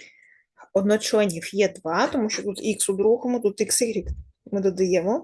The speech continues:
показники буде два також. І тут також у другому. Тому тут кожен одночлен є, м, а, степінь його два, і, відповідно, і многоче-, степінь многочлена буде два.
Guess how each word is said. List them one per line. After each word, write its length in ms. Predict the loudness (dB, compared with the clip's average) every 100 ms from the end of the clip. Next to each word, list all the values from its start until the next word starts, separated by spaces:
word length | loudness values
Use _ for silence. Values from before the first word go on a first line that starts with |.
| -6
показники 500 | -2 0 0 0 0
буде 260 | 2 2
два 380 | 2 4 4 2 _
також. 500 | -12 2 2 2 -4 _ _ _ -20 -20 -20 _ _ _ _ _ _
І 140 | -6
тут 260 | -4 -4 -2
також 320 | 0 0 0
у 40 | 0
другому. 480 | -2 -6 -12 -16 -10
Тому 280 | -4 2 2
тут 180 | 2 2
кожен 300 | 2 2 2
одночлен 800 | -4 -2 -2 -2 -4 -6 -6 -6
є, 240 | -4 -6 -10 _ _ _ -12
м, 180 | -10 -10 -16 -20 -16 -16 -16 -20 _
а, 280 | -10 -8 -8 -10 -12 -14 _ _ _ -2
степінь 460 | 2 4 2 2 0
його 200 | 2 2
два, 240 | 4 2 0
і, 180 | 2 4
відповідно, 560 | 4 0 -2 0 2 2 0 -4
і 80 | 0
многоче-, 560 | 0 0 -2 -2 -2 0
степінь 320 | 0 0 0
многочлена 540 | -2 -4 -6 -6 -8
буде 280 | -8 -2 -2
два. 240 | -2 -8